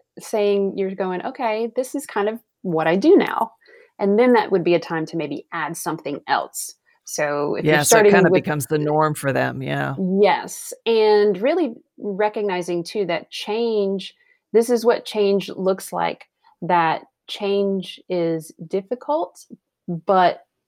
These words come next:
Speaker 1: and you're gonna have an initial kind of physiological, like, "Woo, woo, hi," <laughs> kind of thing. It's that whole cliche of
Speaker 2: <laughs>
Speaker 1: in the month of January, everybody's, all the treadmills are covered,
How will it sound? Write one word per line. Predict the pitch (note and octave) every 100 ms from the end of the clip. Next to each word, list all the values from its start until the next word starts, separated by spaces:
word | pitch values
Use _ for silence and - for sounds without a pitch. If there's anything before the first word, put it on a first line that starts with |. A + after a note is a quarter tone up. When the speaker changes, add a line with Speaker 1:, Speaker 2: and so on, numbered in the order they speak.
| _ _
Speaker 1:
and | F#3+
you're | F#3
gonna | F3+ G3+
have | G3 F#3
an | F3+
initial | E3+ E3 E3+ - F#3+ F3+ F3 F3
kind | - F3 E3
of | D3+ _
physiological, | F#3 F3+ E3+ E3 E3 F3+ E3+
like, | E3 E3+ G#3
"Woo, | F#4+ A4+ G#4
woo, | F#4+ A4+ G#4+
hi," | C#4 G#3 A#3+ B3 B3 B3+ -
<laughs> | D4 - - - - - -
kind | A#3+ G#3+
of | A3+
thing. | A3 G#3 A3
It's | G#3+ F3+ -
that | F#3
whole | F3+ F#3+ F3+ F3
cliche | - F#3 - E3+ E3+
of | D#3+ A3+ -
Speaker 2:
<laughs> | A#3+ - E3
Speaker 1:
in | - F#3
the | F#3+
month | G3+ G3
of | G#3
January, | E3+ F#3+ F3+ G3 F#3+ F#3 F#3 F#3 -
everybody's, | F3+ F#3+ G3 G#3 G3
all | - F#3
the | F#3+
treadmills | - F#3+ F#3+ F#3+ F#3
are | F3+
covered, | - F#3 F#3+ F3+